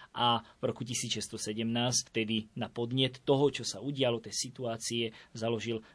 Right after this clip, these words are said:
misijnú spoločnosť, hej, založil to celé dielo, ale najprv, kde to ako všetko vyvstalo, iť-, išlo o potrebu, ktorá v tej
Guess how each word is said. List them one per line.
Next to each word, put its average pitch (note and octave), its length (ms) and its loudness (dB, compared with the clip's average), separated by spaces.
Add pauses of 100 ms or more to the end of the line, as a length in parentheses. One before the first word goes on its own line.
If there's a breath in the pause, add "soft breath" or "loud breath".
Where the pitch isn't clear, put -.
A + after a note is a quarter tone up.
misijnú B2+ 560 4
spoločnosť, C#3 1120 2
hej, G#2+ 160 -4
založil G#2 560 -6 (320 soft breath)
to A#2+ 160 -4
celé B2 320 2
dielo, B2+ 400 8
ale G#2 320 -8 (240 soft breath)
najprv, C3+ 480 6 (320 soft breath)
kde A#2+ 240 4
to C#3 80 4
ako A#2+ 240 0
všetko - 320 -6
vyvstalo, A#2 560 0 (160 soft breath)
iť-, B2+ 320 -8
išlo C#3 240 -2
o A#2 160 -8
potrebu, C#3+ 800 4 (320)
ktorá A#2 240 -2
v - 120 -10
tej A2+ 120 0